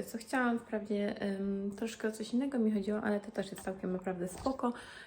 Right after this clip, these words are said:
więc, y, tutaj mam, bo za chwilę wam pokażę, jak to wygląda, taki mikrofonik,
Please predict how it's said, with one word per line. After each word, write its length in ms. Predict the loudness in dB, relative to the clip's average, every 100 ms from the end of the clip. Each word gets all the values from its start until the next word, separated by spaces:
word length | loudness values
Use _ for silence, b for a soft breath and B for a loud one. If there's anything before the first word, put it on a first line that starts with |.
| 2
więc, 300 | 6 6 4
y, 280 | 2 4 2
tutaj 240 | 2 2 4
mam, 320 | 6 6 4
bo 80 | 2
za 100 | 2
chwilę 200 | 2 0
wam 120 | 0
pokażę, 280 | 0 0 0
jak 80 | -4
to 80 |
wygląda, 260 | 0 2 2
taki 240 | 0 0
mikrofonik, 800 | 0 0 -4 0 4 6 6 2